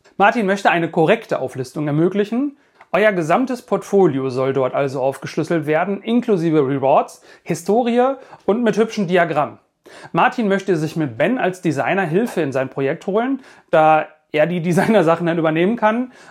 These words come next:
und Martin sich um die Kernaspekte von D F I Punkt tax kümmert. Bis Mitte zweitausendzweiundzwanzig soll es möglich sein, dass man sich eine ordentliche P D F erstellen kann, wo eben alles enthalten ist, was man für seine persönliche Steuerberechnung braucht.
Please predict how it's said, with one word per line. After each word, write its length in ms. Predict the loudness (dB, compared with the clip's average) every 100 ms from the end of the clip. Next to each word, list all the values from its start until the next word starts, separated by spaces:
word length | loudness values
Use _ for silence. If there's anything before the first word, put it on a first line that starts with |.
| -2
und 100 | 2
Martin 340 | 2 2 0
sich 220 | 0 0
um 100 | -2
die 140 | -4 -4
Kernaspekte 720 | 0 0 0 -6 -6 -6 -8
von 380 | -6 -6 -6 -10 -4
D 120 | -2
F 140 | -2
I 120 | -4 -8
Punkt 360 | -4 -8 -6
tax 380 | -8 -8 -10 -20
kümmert. 360 | -14 -14 -14 -20 _ _
Bis 140 | -2 0
Mitte 260 | 2 0
zweitausendzweiundzwanzig 1200 | 0 0 2 0 -2 -4 -2 -2 -2 -2 -2 -4
soll 140 | 0 0
es 140 | 0
möglich 340 | -2 -2 -4 -2
sein, 360 | -4 -2 -6 -10 -12 -2
dass 180 | -2
man 100 | 0
sich 260 | 0 0 -2
eine 200 | -4 -2
ordentliche 500 | 2 2 2 -2 -4
P 160 | -2 2
D 140 | 2
F 160 | 0 -2
erstellen 440 | -6 -2 -2 -2
kann, 340 | -2 -2 -4 -8 _ _
wo 200 | 0 0
eben 280 | 0 -2 -2
alles 380 | -2 0 0 0
enthalten 520 | -2 -2 0 0 -2
ist, 180 | -4 -2
was 180 | -4 -2
man 140 | -4
für 100 | -2
seine 240 | -2 -2 -4
persönliche 640 | -6 -4 0 0 0 -6
Steuerberechnung 720 | -4 0 0 0 -6 -6 -8
braucht. 460 | -4 -4 -4 -8